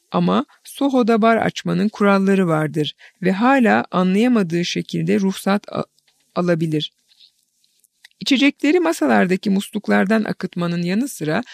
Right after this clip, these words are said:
sigara dumanını çeken küllükler yeniliğini bulur. Doğudan etkilenme devam eder bu sırada. Restoranlarda masaj hizmeti vermeye başlar. Bu uygulamada Amerikalı çılgın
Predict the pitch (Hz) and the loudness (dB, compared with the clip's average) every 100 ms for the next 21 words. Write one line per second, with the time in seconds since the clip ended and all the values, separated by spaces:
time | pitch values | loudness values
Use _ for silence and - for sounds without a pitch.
0 | - - - 202 277 359 202 185 175 170 | -20 -14 -6 -2 0 0 0 0 -2 -2
1 | 170 - 180 185 226 254 214 202 214 208 | -4 -6 -6 -4 -4 -4 -4 -2 -2 0
2 | 214 202 175 170 165 165 160 151 190 151 | 0 0 0 -2 -2 -2 -4 -4 -4 -6
3 | - - - _ - 208 226 240 285 208 | -8 -20 -20 _ 0 2 2 0 -2 -4
4 | - 190 196 202 226 190 180 185 185 160 | -6 -4 -2 0 0 0 0 0 0 -2
5 | 160 156 156 _ - 180 - 160 151 156 | -4 -4 -6 _ -12 -12 -8 -8 -6 -10
6 | - - - - 185 214 - 214 214 214 | -12 -20 -20 -4 -2 -2 0 0 0 0
7 | 214 214 247 220 214 247 240 180 170 175 | 0 0 0 -2 0 -2 -2 -4 -4 -6
8 | - 165 165 170 165 165 165 180 165 156 | -6 -4 -4 -4 -4 -2 -4 -4 -6 -8
9 | - - - - 233 196 202 170 170 170 | -8 -18 -18 -6 -2 0 0 0 0 -2
10 | 160 220 190 202 233 - 180 170 - 175 | -2 -4 -2 0 0 -4 -6 -6 -6 -6
11 | 156 180 | -4 -4